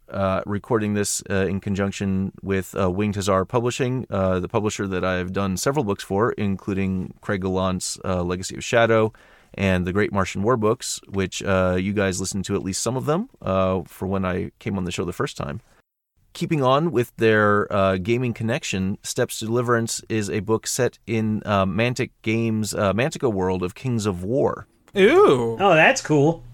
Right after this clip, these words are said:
Speaker 1: It's, uh, I'm not, you know, intimately familiar with that, uh, that game world, um, on its own because I don't do a lot of miniature gaming, but it's still really cool to be able to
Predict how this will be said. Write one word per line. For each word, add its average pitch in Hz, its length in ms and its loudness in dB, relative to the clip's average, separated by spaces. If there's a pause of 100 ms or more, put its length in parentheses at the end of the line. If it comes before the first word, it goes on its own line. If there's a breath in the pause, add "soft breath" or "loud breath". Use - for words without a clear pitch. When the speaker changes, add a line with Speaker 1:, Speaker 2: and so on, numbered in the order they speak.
(420)
Speaker 1:
It's, 120 280 0
uh, 113 200 6
I'm 127 180 2
not, 127 220 2 (420)
you 110 100 -2
know, 95 180 2
intimately 107 400 -2
familiar 110 720 2
with 104 220 -4
that, 98 440 2
uh, 92 440 2 (180)
that 101 260 -4
game 104 440 0
world, 104 540 0
um, 90 460 -2
on 95 120 -4
its - 120 -8
own 156 260 2
because 101 220 -4
I 95 60 0
don't 95 180 -2
do 95 140 -4
a 92 40 -2
lot 92 140 0
of 90 60 -2
miniature 92 280 -4
gaming, 113 520 -4
but 107 340 2
it's 117 160 0
still 120 320 2
really 113 460 2
cool 120 500 -4
to - 160 -8
be 104 260 0
able 110 220 -2
to 110 520 -2